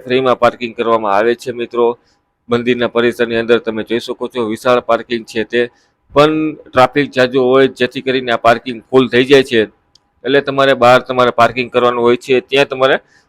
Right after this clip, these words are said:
પાર્કિંગના પૈસા દેવા પડે છે મિત્રો. પણ મંદિરના પરિસરની અંદર તમે ગાડી પાર્ક કરો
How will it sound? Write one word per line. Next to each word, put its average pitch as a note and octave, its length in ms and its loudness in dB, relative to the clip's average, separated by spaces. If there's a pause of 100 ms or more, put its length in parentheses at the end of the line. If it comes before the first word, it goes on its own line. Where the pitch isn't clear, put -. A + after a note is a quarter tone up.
(140)
પાર્કિંગના A#2 540 -2
પૈસા A2+ 280 0
દેવા B2 320 2
પડે B2+ 240 2
છે C3 160 -6
મિત્રો. B2+ 320 -2
પણ A2+ 180 -2
મંદિરના C3+ 540 -2
પરિસરની C3+ 500 0
અંદર B2+ 220 2
તમે B2+ 240 2
ગાડી B2 300 2
પાર્ક A#2 260 2
કરો B2+ 180 4